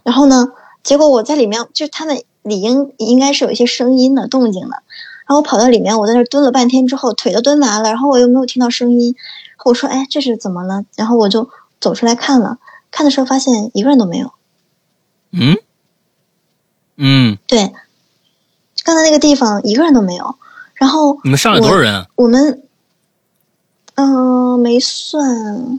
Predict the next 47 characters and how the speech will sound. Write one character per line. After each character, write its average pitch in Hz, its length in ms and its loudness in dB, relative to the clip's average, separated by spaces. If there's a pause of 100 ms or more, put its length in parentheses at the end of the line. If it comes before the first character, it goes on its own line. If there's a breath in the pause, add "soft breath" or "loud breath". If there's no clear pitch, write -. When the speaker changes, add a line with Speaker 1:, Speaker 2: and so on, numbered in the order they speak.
(140)
Speaker 2:
大 160 140 0
概？ 160 220 -2 (600)
Speaker 1:
就 - 120 -10
几 - 200 -4
十 285 180 0
个 302 100 4
人 233 220 4
那 262 120 4
种。 226 360 -4
Speaker 2:
几 220 260 4
十 208 140 2 (140)
个 302 160 4
人 127 280 2
啊！ 107 120 -2
Speaker 1:
还 - 0 -
挺 107 60 -12
多 - 0 -
的。 - 40 -
Speaker 2:
我 156 160 0
的 165 120 0
天 220 260 -2
哪， 190 100 2
这 175 120 -4
是 214 60 -4
一 214 40 -2
个 202 100 0
团 220 400 2
战 214 260 0
啊！ 123 60 -4
Speaker 1:
对。 113 80 -6
Speaker 2:
我 107 60 -8
天 123 160 -6
哪， 120 180 -4
大 - 240 -10
团 117 260 -8
战 127 120 -4
啊！ 107 120 -8
Speaker 1:
对， 277 160 2
对， 233 220 0
对， 220 220 0
Speaker 2:
嗯。 214 80 -6
Speaker 1:
是 - 200 -6
那 269 120 0
种。 233 240 -8 (800)
Speaker 2:
嗯。 110 420 -4 (220)
Speaker 1:
然 269 140 -2
后 285 340 -4